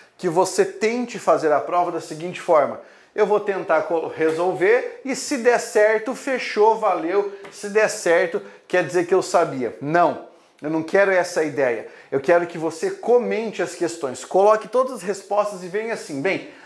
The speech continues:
A questão número um, a resposta é a letra B. Mas por que que é a letra B? Então você vai sair caçando o erro da letra A,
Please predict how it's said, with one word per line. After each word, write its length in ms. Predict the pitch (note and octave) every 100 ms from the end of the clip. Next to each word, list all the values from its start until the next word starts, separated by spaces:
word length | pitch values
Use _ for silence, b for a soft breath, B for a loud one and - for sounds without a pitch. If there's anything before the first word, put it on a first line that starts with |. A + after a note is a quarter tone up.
| B
A 120 | -
questão 420 | F#3 A#3 - D4 E4+
número 340 | E4 A#3 D#3
um, 180 | G3+ D#3+ B B B
a 120 | F3
resposta 720 | G3+ F#3 - G3 A3+ - -
é 40 | A#3
a 20 |
letra 360 | A3 G#3 C4+
B. 300 | G3+ D3+ B2 - -
Mas 120 | C#4+
por 200 | D#4+ D#4
que 160 | F#4+
que 120 | - D4
é 20 |
a 40 |
letra 320 | C4 A#3+ A#3+
B? 260 | F#3 C#3+ G#2 B B
Então 220 | D3 E3+
você 120 | -
vai 220 | D#3 D#3 D#3
sair 320 | - E3 D#3+
caçando 680 | - D#3 - F3+ D#3+ C3+ C#3
o 140 | D#3 E3
erro 240 | D3+ C3+
da 120 | A#2
letra 380 | G#2+ A2 - E3+
A, 300 | D3+ D#3